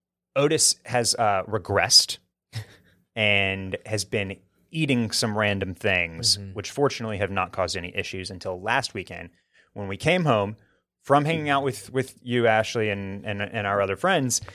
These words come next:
Speaker 1: And I don't know if you were, if you were still there. Uh, you, you may have left by the time I made this joke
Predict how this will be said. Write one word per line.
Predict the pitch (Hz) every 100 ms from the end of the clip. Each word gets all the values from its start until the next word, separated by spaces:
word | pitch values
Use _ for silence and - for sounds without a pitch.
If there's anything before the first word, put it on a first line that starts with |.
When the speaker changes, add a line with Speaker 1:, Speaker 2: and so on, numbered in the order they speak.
| -
Speaker 1:
And | 127
I | 160
don't | 233
know | 254
if | 220 156
you | 151
were, | 139 -
if | 120
you | 131
were | 127
still | - 120
there. | 110 107 104 - 120
Uh, | 107
you, | 110 -
you | 113
may | 117 120
have | 101
left | 104 98 -
by | 101
the | 98
time | 104 98
I | 92
made | 95 92 87
this | 98
joke | 104 - 104 95 -